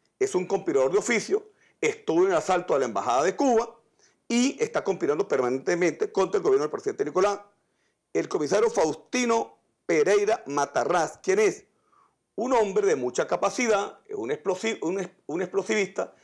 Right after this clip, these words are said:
de la S D C, que trabaja para la derecha, que está casado con Laura Armas de Pereira.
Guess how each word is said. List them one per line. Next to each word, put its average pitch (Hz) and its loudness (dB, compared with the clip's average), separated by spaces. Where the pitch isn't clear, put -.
de 120 0
la 113 2
S 139 -2
D 175 -4
C, - -6
que 170 0
trabaja 160 2
para 202 4
la 208 6
derecha, 202 2
que - -2
está - -2
casado 220 2
con 151 2
Laura 196 4
Armas 190 2
de 208 2
Pereira. 160 2